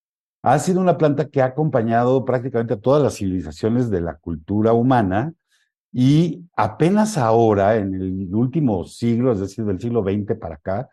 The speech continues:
es que tenemos problemas con esta planta y su, eh, regulación en muchos países. Es decir, antes,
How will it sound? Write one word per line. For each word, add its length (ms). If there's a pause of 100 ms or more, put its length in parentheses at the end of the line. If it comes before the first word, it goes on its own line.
(480)
es 180
que 120
tenemos 500
problemas 640
con 180
esta 260
planta 720
y 200
su, 560 (420)
eh, 100
regulación 800
en 80
muchos 240
países. 340
Es 40
decir, 240
antes, 480